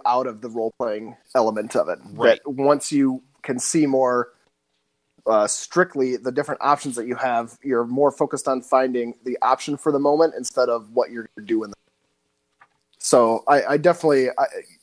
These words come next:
Speaker 1: saying that it's, it could go both ways is, is the, the appropriate way of, of stating that. But I, I'd still feel like knowing the options and having that as a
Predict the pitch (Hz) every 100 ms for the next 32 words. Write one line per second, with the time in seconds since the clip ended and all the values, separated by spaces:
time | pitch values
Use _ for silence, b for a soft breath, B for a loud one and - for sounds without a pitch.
0 | _ _ _ _ - - 170 170 156 139
1 | 135 - - - 156 139 139 143 143 135
2 | 131 135 143 135 - 123 120 117 - -
3 | _ _ 131 120 120 113 110 123 123 -
4 | 123 - 156 131 127 107 117 110 101 _
5 | _ 113 104 - - 113 107 107 101 -
6 | _ _ 110 107 - 120 120 - 127 123
7 | - 180 160 - 147 123 117 - _ _
8 | _ _ _ _ _ - 147 151 156 143
9 | 131 143 - 151 147 127 123 123 127 131
10 | 127 113